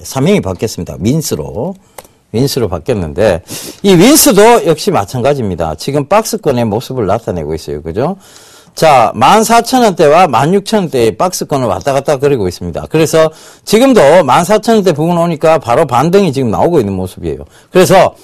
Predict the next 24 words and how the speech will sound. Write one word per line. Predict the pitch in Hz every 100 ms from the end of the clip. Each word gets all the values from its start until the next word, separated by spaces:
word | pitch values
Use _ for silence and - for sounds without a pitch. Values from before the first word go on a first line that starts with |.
| - - _
어, | 170 185
이 | 214
부분을 | 285 320 240
참고한다면, | 240 262 220 202 208 160 127 185 226 220 - - _
자, | 208 180
윈스테크넷도 | 196 269 - 247 226 214 175
괜찮아요. | 127 180 185 233 165 104
그죠? | - 147 233 233
근데 | - 185 156 160 147 _ - _ _
굳이 | - 262 233
박스권에서 | - 262 - 262 214 185 165 180
놀고 | 123 151 170
있는 | 139 127
제품, | 113 - 90 -
자, | 123 107 92 71 - _ - - - - _ _
버리고 | - 240 175
싶습니다, | - 120 131 107
사실. | 92 117 113 98 143
근데 | 170 202 233 156 - _ _
일단 | - 190 208 185
박스권 | 214 202 202 175
하단 | 139 175 196 185
부근에 | 180 151
있으니까, | 98 160 151 - 85 110 185